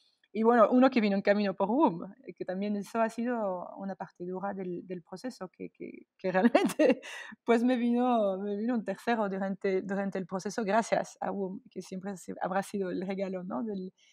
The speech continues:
del emprendimiento. Y, y bueno, pues yo diría estos tres puntos. Am, que, y un cuarto, y ahí es un punto donde tenemos un tic, la importancia del co-founder, ¿no? De los cofundadores. Es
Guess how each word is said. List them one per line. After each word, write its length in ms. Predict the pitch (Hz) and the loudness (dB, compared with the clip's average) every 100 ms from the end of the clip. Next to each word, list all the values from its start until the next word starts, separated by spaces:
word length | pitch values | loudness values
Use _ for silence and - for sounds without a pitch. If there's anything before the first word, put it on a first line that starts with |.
| _ _ | _ _
del 240 | - 202 202 | -8 -6 -4
emprendimiento. 840 | 196 202 196 190 185 185 - 185 _ _ _ _ _ _ - | -6 -6 -6 -4 -6 -10 -8 -10 _ _ _ _ _ _ -2
Y, 600 | 240 220 214 208 202 - | 0 2 2 0 0 -2
y 100 | 220 | -4
bueno, 260 | 214 240 247 | 0 0 0
pues 140 | 226 | -4
yo 60 | 226 | -4
diría 220 | 233 294 | -2 -2
estos 220 | 294 277 | -2 -8
tres 200 | - 202 | -8 -14
puntos. 520 | - 208 208 170 - _ - | -8 -8 -6 -10 -12 _ -12
Am, 1120 | 190 185 180 180 175 175 175 175 170 170 170 _ | -10 -8 -8 -10 -12 -14 -14 -14 -14 -14 -18 _
que, 180 | - - - | -14 -14 -8
y 180 | 208 208 | -4 -2
un 200 | 208 - | -4 -6
cuarto, 840 | - 240 220 - - 220 226 233 - - | -4 2 2 0 -10 -6 -4 -2 -4 -6
y 220 | 196 190 | -4 0
ahí 220 | 185 190 | 0 -2
es 140 | 185 - | -4 -6
un 80 | 185 | -8
punto 340 | 202 190 202 | -6 -6 -4
donde 460 | 190 185 180 175 175 | -6 -6 -6 -8 -8
tenemos 300 | - 175 165 | -8 -8 -8
un 200 | 175 170 _ | -10 -12 _
tic, 200 | 202 147 _ _ _ _ | -12 -10 _ _ _ _
la 240 | 180 180 | -4 -2
importancia 600 | 175 175 170 - 175 190 | -4 -6 -8 -6 -6 -4
del 200 | 202 180 | -4 -6
co-founder, 680 | - 165 - 156 156 160 165 - | -8 -10 -10 -12 -8 -8 -10 -12
¿no? 320 | 185 202 185 | -6 -4 -4
De 100 | 170 | -6
los 140 | 180 | -10
cofundadores. 840 | - 180 - 175 170 175 190 - _ | -10 -12 -10 -8 -8 -8 -10 -12 _
Es 340 | - 202 - | -6 -6 -8